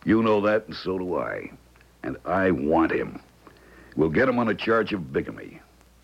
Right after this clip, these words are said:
He makes a career of marrying rich women, rips them off and skips,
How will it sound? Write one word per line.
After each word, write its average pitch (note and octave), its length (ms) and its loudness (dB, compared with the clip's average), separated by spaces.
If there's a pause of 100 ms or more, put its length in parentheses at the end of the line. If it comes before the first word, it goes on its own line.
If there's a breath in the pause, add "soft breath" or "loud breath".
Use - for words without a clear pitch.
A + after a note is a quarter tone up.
(140)
He - 60 -4
makes C#3 240 0
a C3 40 -2
career C#3+ 500 4
of D#2 140 -4
marrying D2 600 -4
rich C2+ 200 -8
women, A#1+ 480 -10
rips - 300 -2
them F2 180 -4
off A2 300 0
and D#2+ 100 -8
skips, - 720 -6